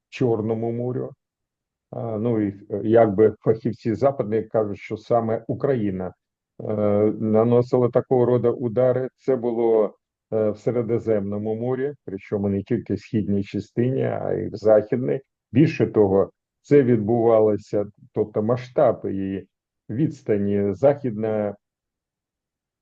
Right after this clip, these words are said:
узбережжя біля Африки, а також, е, вишки там, от, Каспійське море. Тобто дуже широкий діа-, діапазон, де Україна впливала, і наш президент говорив про те, що, е,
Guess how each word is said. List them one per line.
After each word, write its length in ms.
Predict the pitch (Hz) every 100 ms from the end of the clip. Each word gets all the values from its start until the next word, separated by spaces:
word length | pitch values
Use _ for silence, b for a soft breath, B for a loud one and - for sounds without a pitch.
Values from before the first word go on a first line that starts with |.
| _
узбережжя 800 | 147 127 104 131 131 113 95 -
біля 500 | 110 117 113 98 98 -
Африки, 720 | 120 110 110 123 123 143 165 160 _ _
а 120 | -
також, 540 | 110 127 131 135 147 160 - -
е, 280 | 120 113 110
вишки 420 | 82 131 139 127
там, 300 | - 117 107
от, 220 | 107 110
Каспійське 600 | - 123 - 123 - 117
море. 320 | 110 98 92 - _ _ -
Тобто 240 | 117 120
дуже 300 | 127 180 160
широкий 560 | 160 143 143 123 127 110
діа-, 380 | 95 117 117 110
діапазон, 720 | 113 120 120 110 104 151 156
де 80 | 120
Україна 560 | 113 101 113 120 110 107 -
впливала, 520 | 113 107 131 151 147 - _ _ _
і 80 | -
наш 200 | 107 117
президент 380 | - 110 104 127
говорив 280 | 113 110 101
про 200 | 107 107
те, 260 | - 147
що, 400 | 147 - - 123 113 113 110 107 107 -
е, 500 | 120 110 110 104 101